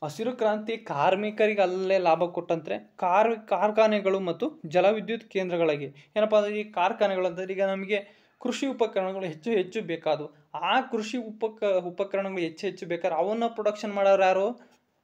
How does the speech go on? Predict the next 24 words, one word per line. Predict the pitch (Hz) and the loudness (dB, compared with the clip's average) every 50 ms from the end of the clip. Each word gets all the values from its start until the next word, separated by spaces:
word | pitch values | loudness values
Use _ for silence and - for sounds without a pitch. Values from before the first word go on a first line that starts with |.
| _ - | _ -8
ಇಂಡಸ್ಟ್ರಿಗಳು | 180 208 226 196 214 214 214 - - 170 143 143 139 135 - - _ - | -6 -4 2 2 2 2 2 -6 -8 -6 -6 -6 -8 -8 -12 -20 _ -12
ಅಥವಾ | - - - 196 202 226 | -8 -4 -2 2 2 2
ಕಾರ್ಖಾನೆಗಳು. | 240 - - _ _ - 185 202 208 208 208 190 180 165 151 151 | 0 -2 -10 _ _ 0 2 2 2 2 0 -2 0 -2 -4 -6
ಅಲ್ಲಿ | - - - 165 190 220 247 262 262 269 254 - | -6 -2 0 2 2 2 2 0 0 0 -2 -4
ಆ | - - 165 175 208 | -4 -4 -2 0 0
ಇಂಡಸ್ಟ್ರಿಗಳನ್ನು | 214 208 196 208 214 220 220 214 214 - 214 190 196 196 196 190 196 196 196 - | 0 0 -2 0 0 0 0 0 -4 -10 -6 -4 -4 -4 -4 -4 -4 -6 -4 -4
ಅವು | - 151 185 220 233 214 | -2 -2 0 -2 -2 -4
ಪ್ರೊಡಕ್ಷನ್ | 214 208 190 190 185 - 196 180 | -2 0 0 0 -2 -4 -10 -6
ಮಾಡೋಕ್ಕೆ | 175 175 170 160 - - 190 | -4 -4 -4 -4 -4 -2 -2
ಅಲ್ಲಿ | 208 208 - 165 165 165 165 208 262 | -2 -2 -2 -6 -6 -2 -2 -2 -2
ಹ್ಯೂಮನ್ | - - - - _ - 180 202 220 226 240 233 220 214 - | -4 -6 -20 -20 _ -4 0 2 4 4 4 4 4 2 4
ಪವರ್ | 190 185 208 254 | 4 4 4 4
ಬೇಕಾಯ್ತು. | 214 170 156 160 - 160 160 160 - | 2 0 0 2 2 0 0 0 -4
ಹ್ಯೂಮನ್ | - 170 156 208 226 240 262 262 247 233 240 | -6 -6 -4 -2 0 0 2 2 0 0 0
ಪವರ್ | - 202 202 202 180 | 0 0 0 0 -2
ಬೇಕಪ್ಪ | 165 175 175 175 180 175 175 180 | -2 -4 -2 0 -2 0 2 4
ಆಯ್ತು, | 175 170 165 165 - 170 165 165 175 | 2 2 2 0 -2 -2 -2 -2 -2
ಅಲ್ಲಿ | 175 165 165 175 233 277 - - - - _ - | -4 -2 -2 -2 -2 -4 -6 -18 -20 -20 _ -4
ಹೆಚ್ಚು | 175 175 175 175 - - - | -4 -4 -4 -4 -8 -8 -2
ಕಾರ್ಮಿಕರನ್ನ | - 196 185 180 185 175 165 165 165 165 160 160 165 185 | 2 2 2 2 2 -2 -4 0 0 0 0 0 -4 -6
ಕೆಲಸಕ್ಕೆ | 190 - 165 156 170 165 - 156 - - 226 311 311 - - _ _ _ - - 156 | -2 0 0 0 0 0 -6 -14 -8 -4 -4 -4 -4 -6 -20 _ _ _ -8 -2 2
ಅಳವಡಿಸಿಕೊಳ್ಳಲಾಯ್ತು. | 190 196 202 196 - 208 208 190 170 165 165 156 147 - - _ _ - | 2 2 2 2 -2 -6 -2 -2 -2 0 -2 -4 -6 -8 -14 _ _ -4
ಅಲ್ಲಿ | 196 208 214 233 214 185 185 - - - _ _ _ _ _ _ - - - - | -4 -2 -2 -2 -4 -4 -6 -10 -20 -20 _ _ _ _ _ _ -20 -16 -6 -2
ಉದ್ಯೋಗ | 214 202 175 175 220 226 220 208 | -2 -2 0 4 4 4 6 6